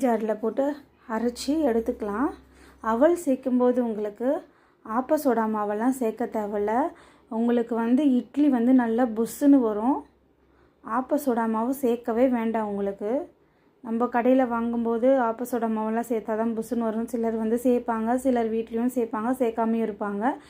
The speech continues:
சேர்க்காம இருக்கிறதுக்கு நீங்க இந்த டிப்ஸை வந்து ஃபாலோ பண்ணிக்கோங்க. பாருங்க, இந்த அளவுக்கு வந்து அவல் வந்து நல்லா அரைச்சி வந்திருக்கு. இப்போ இதை அரைச்ச அவலை நம்ம மாவு கூட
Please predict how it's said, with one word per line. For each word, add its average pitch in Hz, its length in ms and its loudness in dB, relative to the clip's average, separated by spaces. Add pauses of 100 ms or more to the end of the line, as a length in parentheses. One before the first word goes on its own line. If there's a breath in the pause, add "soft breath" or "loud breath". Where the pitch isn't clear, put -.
(420 loud breath)
சேர்க்காம 277 560 6
இருக்கிறதுக்கு 247 560 -2
நீங்க 247 180 4 (120)
இந்த 226 120 0 (100)
டிப்ஸை 240 320 -2
வந்து 226 240 0
ஃபாலோ 220 220 2 (100)
பண்ணிக்கோங்க. 202 540 -4 (1120 soft breath)
பாருங்க, 233 300 0 (120)
இந்த 226 160 2
அளவுக்கு 226 340 -2 (100)
வந்து 214 240 0 (420)
அவல் 240 300 2
வந்து 226 280 2
நல்லா 220 200 -2 (120)
அரைச்சி 220 480 -2
வந்திருக்கு. 214 480 -2 (520 soft breath)
இப்போ 240 280 -2
இதை 220 100 0 (100)
அரைச்ச 247 300 -4 (200)
அவலை 214 340 0 (560 soft breath)
நம்ம 226 300 0 (500)
மாவு 240 280 4 (140)
கூட 226 120 -2